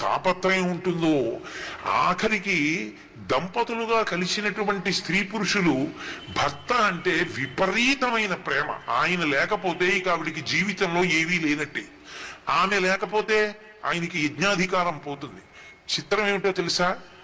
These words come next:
వాళ్ళిద్దరూ అంత అన్యోన్యంగా బతికినా వాళ్ళ శరీరం పడిపోయినప్పుడు వ్యానము వదలదు.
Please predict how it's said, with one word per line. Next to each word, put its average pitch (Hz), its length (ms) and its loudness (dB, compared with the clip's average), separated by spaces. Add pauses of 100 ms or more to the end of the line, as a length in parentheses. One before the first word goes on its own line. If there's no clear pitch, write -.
(840)
వాళ్ళిద్దరూ 151 880 2
అంత 190 300 0
అన్యోన్యంగా 185 1000 2
బతికినా 139 720 0
వాళ్ళ 175 240 2
శరీరం 196 640 2
పడిపోయినప్పుడు 170 800 0
వ్యానము 135 760 2
వదలదు. 127 320 -4